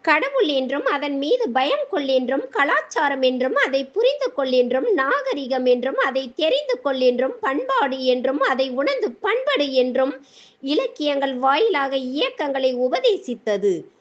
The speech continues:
இப்படி வாழ வேண்டாம் என்றும், இப்படி வாழ்ந்தால் சிறப்பு என்றும், ஏற்கனவே கண்டு கொள்ளப்பட்ட வாழ்வியல் முறைகளை மீண்டும் கண்டுபிடிக்க வேண்டாம் என்றுதான்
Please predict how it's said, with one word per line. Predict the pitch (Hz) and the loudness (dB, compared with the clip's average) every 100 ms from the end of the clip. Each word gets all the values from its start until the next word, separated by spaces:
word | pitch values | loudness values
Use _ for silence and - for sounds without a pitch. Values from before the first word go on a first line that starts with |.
| _ _ | _ _
இப்படி | 233 226 - 254 247 | -10 -8 -4 -2 -2
வாழ | 233 240 269 302 | 0 2 2 0
வேண்டாம் | 285 269 269 269 | -2 -2 0 0
என்றும், | 269 269 392 | -2 0 2
இப்படி | 415 - 294 294 | 0 0 -4 -4
வாழ்ந்தால் | 277 302 311 320 311 | -4 -4 -2 -4 -4
சிறப்பு | - 320 349 453 | -4 -4 0 0
என்றும், | 302 285 320 508 | 2 0 0 0
ஏற்கனவே | 311 311 466 453 294 285 330 523 | 2 2 0 -2 -4 -2 -2 0
கண்டு | 294 302 508 | -2 0 -2
கொள்ளப்பட்ட | 403 294 294 294 285 294 | -2 -2 -2 -2 -2 -2
வாழ்வியல் | 277 269 285 480 427 302 277 | -2 2 2 2 2 0 0
முறைகளை | 277 302 311 285 269 | -2 -2 -2 -4 -2
மீண்டும் | 269 294 539 480 285 262 | -2 0 0 0 -2 -2
கண்டுபிடிக்க | 440 466 554 349 302 302 | 0 0 0 0 -2 -4
வேண்டாம் | 277 277 269 269 262 | -2 -2 2 0 4
என்றுதான் | 254 254 269 277 285 254 | 2 2 -2 -2 0 0